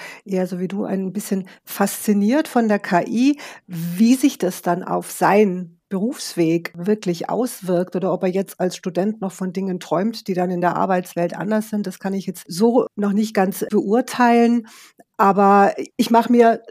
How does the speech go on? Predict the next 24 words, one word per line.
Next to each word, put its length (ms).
trotzdem 560
für 180
ihn 260
Sorgen, 380
weil 140
ich 180
mir 140
vielleicht 460
manche 500
Jobs 380
noch 160
gar 180
nicht 220
vorstellen 680
kann, 360
die 140
sich 240
neu 460
entwickeln 560
und 200
damit 320
auch 220
neue 300
Chancen. 580